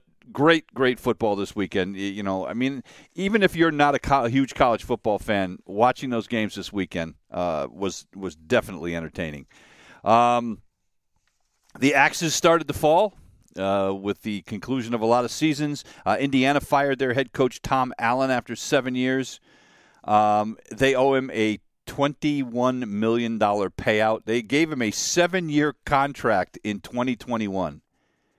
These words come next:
and he was making four point nine million dollars a year. But, uh,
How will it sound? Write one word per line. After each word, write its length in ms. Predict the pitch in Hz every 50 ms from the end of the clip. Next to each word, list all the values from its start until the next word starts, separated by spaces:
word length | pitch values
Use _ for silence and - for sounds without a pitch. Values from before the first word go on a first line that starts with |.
| _ _ _ _ _ _ _ _ _ _
and 160 | - 113 120
he 80 | 120 120
was 120 | 120 107
making 420 | 110 117 131 156 143 - 139 127 117
four 300 | - - 139 139 151 147
point 380 | - - 160 143 139 131 117
nine 380 | 113 110 113 117 120 120 113 110
million 260 | 113 113 113 110 107
dollars 400 | 101 104 101 98 98 98 92 82
a 80 | 92 87
year. 460 | 85 92 110 113 113 110 110 104 - _ - - _ _ _ _ _
But, 300 | - 117 110 104 - -
uh, 440 | 113 107 104 101 101 98 98 95 92